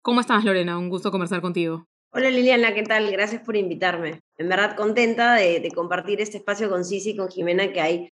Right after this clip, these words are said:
Speaker 2: demasiados puntos que vamos a poder hablar durante todo el conversatorio.
Speaker 1: Claro que sí. También quiero presentar a Sisi Quirós,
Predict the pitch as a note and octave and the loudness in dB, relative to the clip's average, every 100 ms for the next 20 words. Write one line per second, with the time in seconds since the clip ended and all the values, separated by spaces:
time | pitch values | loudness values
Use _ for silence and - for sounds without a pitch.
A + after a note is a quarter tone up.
0 | _ F3+ F#3 F3+ G#3+ A3 A3 G#3+ A3 A3 | _ 0 0 4 4 4 0 -2 -2 0
1 | F3 F3+ A3 F3+ E3 F3+ F3+ F3+ F3 F#3+ | 0 0 -4 -4 0 2 2 0 -2 -4
2 | F#3+ E3+ D3 D#3+ F3 E3 D#3 D3 D#3+ C#3 | -4 -4 -4 -4 -2 -4 -6 -8 -4 -4
3 | C#3 _ _ G3+ E3+ E3 B3+ - _ _ | -6 _ _ -8 -6 -4 -6 -8 _ _
4 | _ F#3+ F#3 F#3+ G3 F3+ F3+ F#3 F#3 G3+ | _ -2 0 0 0 0 -2 -4 -4 -2
5 | C4 G3 - F3 - G3 F#3 F3 B3+ C#4+ | -2 -4 -10 -8 -4 -4 -4 0 0 -2